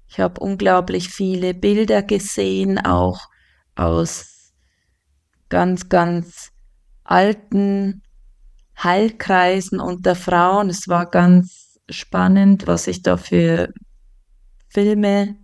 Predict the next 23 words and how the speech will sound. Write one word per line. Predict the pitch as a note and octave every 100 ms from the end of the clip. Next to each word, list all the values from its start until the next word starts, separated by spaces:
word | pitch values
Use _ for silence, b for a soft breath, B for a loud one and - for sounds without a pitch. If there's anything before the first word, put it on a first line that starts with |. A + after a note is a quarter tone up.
| _ _ _ _ - _ _ _ -
ähm, | F#3 F3+ F3+ F3+ F#3 G3 _ _ _ -
gesehen | F#3 F#3 G3 G3 G3+
habe | F#3+ F#3 F#3
in | E3+
meinem | E3 E3+ F3 E3+
Kopf, | - G3 - - -
welche | - F3+ F#3 F#3+
Erinnerung | F3+ F3 G3+ B3 G#3+ F3+ E3+ E3 - _ _ _ _
wiedergekommen | F3+ G#3 A3+ G#3 F#3 F3+ - F3+ E3+ -
ist | - - - -
an | F3 F3 - F3+ b b b _
altes | - F#3 F#3+ G3 F#3 F3+ F3+ -
Heilwissen. | F#3 G3 G#3+ F#3 F3+ - - - - _ _ _ _ -
Es | E3+ F3
war | F3+ F3
wirklich | F3 F#3+ G3 A3 G3+ - - _ _
unglaublich | G#3+ A3 A#3 G3+ F#3 F#3 F#3 F3+ F#3
tief | - G#3+ G#3 A3 - _ _ _ _ _
und | F#3+ G3
machtvoll. | G3 F#3 - - - - - -
Aber | - F2+ G2
alles | - G2+ A2+ -
das | A2 A2+ -